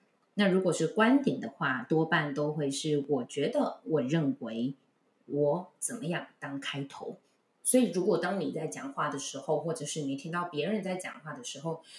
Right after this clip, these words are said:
使用了第一人称的“我”为开头的字，那这样子接下来的内容，我觉得你就可以好好的判断一下。<laughs>所以很多的人他可能在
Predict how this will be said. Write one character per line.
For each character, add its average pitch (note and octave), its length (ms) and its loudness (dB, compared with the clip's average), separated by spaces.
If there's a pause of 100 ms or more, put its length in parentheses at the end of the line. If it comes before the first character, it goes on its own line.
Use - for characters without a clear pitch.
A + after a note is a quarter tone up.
(100)
使 D3 200 -2
用 D#3 200 -2
了 C#3+ 80 -6
第 F#3 160 -4
一 D#3+ 220 -4
人 C#3+ 180 0
称 D#3+ 180 -4
的 D3 240 -2
“我” C#3+ 460 0 (380)
为 - 280 -6
开 C#4 380 -2
头 - 160 -14
的 C4 220 -14 (200)
字， - 360 2 (560)
那 E3 220 2
这 F3+ 140 0
样 D3+ 180 2
子 A#2+ 280 -8
接 B3+ 340 6
下 C#4 200 4
来 D#3+ 100 -4
的 D3+ 140 2
内 D#3+ 220 2
容， B2+ 240 -4
我 C3 80 -2
觉 C#3 120 -10
得 C#3+ 160 -6
你 C3+ 80 -4
就 C3 160 -14
可 - 180 -16
以 - 200 -10
好 - 340 0
好 - 320 -6
的 - 460 -6 (420)
判 E3 180 0
断 C3+ 240 -2
一 A#2 40 -4
下。 C3+ 240 -6 (640)
<laughs> - 640 -4
所 D#4 180 2
以 D#4+ 80 2
很 - 220 -10
多 A#3+ 120 4
的 D4 120 6
人 D3 260 2
他 F#3 300 -4
可 - 180 -12
能 A#3 320 -8
在 D#3+ 500 -4